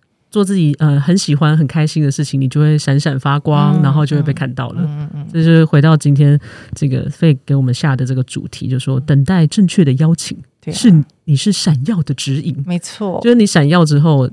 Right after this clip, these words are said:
Speaker 1: 你，你找大家一起来做的事情，也会一起闪闪发光。
Speaker 2: 对啊，
Speaker 1: 对。
Speaker 2: 真的。
Speaker 1: 所以这，
Speaker 2: 哦。
Speaker 1: 这个投射者，哦，所以这个为什么叫投射者？
Speaker 2: 嗯。
Speaker 1: 就会有一种反射，然后
Speaker 2: 嗯。
Speaker 1: 吸，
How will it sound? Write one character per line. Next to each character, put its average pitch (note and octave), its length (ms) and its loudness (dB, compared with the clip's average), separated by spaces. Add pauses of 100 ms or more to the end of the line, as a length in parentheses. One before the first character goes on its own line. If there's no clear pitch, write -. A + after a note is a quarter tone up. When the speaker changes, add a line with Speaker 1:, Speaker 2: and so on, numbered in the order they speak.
Speaker 1:
你， C#3 200 -4 (120)
你 C#3 200 -6 (380)
找 C3+ 180 0
大 E3+ 140 0
家 D#3+ 160 0
一 - 20 0
起 D3 140 -4
来 B2+ 100 -4
做 C#3 200 -2
的 C3 80 0
事 C#3+ 120 -6
情， C3 160 -6
也 B2 80 -4
会 C3+ 220 0
一 E3 140 -4
起 B2+ 180 -8
闪 B2+ 180 -6
闪 - 220 -6
发 - 240 -10
光。 - 180 -12 (220)
Speaker 2:
对 A#3 160 -4
啊， D3+ 500 -4
Speaker 1:
对。 D3+ 120 -4
Speaker 2:
真 E3 160 -2
的。 D3 280 -10 (220)
Speaker 1:
所 F3+ 160 0
以 E3 40 4
这， E3+ 180 4
Speaker 2:
哦。 - 20 -4
Speaker 1:
这 E3 240 0
个 C#3 160 0
投 D3+ 240 -2
射 F3 220 0
者， - 180 -6
哦， E3 100 4 (120)
所 D4 120 -4
以 D4 80 2
这 C#4+ 120 -2
个 B3+ 40 0
为 C4 120 2
什 F#3+ 100 -4
么 E3 60 0
叫 F#3 160 -2
投 C#3+ 280 -2
射 F3+ 340 0
者？ - 180 -12 (180)
Speaker 2:
嗯。 G#3+ 60 -6
Speaker 1:
就 G3 60 0
会 F#3 100 0
有 D3+ 160 2
一 F3 40 2
种 C#3 300 -4 (260)
反 C3 240 -4
射， C#3 520 -2
然 C3 120 -2
后 D3+ 280 0
Speaker 2:
嗯。 - 20 -6
Speaker 1:
吸， D3+ 180 -10